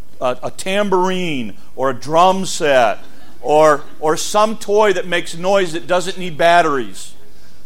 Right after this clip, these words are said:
You know, I mean, you know how much fun that is, okay? Where you pick out that gift, that really, really special, unique gift. You know what I'm talking about.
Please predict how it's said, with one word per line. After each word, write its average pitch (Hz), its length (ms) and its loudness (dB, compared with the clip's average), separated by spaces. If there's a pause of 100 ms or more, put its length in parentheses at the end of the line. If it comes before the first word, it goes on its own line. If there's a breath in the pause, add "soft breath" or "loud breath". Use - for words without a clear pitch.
You 175 120 -6
know, 180 180 4
I 180 80 0
mean, 190 160 -4
you 214 80 -4
know 240 380 4
how 247 100 4
much 226 220 0
fun 208 240 0
that 165 180 2
is, 107 320 -4 (140)
okay? 156 400 -2 (420)
Where 165 100 -4
you 202 140 -4
pick 269 480 2
out 226 280 6
that 196 260 2
gift, 190 560 4 (360)
that 185 240 -2
really, 247 360 6
really 240 260 6
special, 208 500 -2
unique 180 360 -4
gift. - 300 -8
You 156 80 -4
know 175 100 -4
what 143 80 -2
I'm 113 80 -6
talking - 280 -6
about. - 120 -8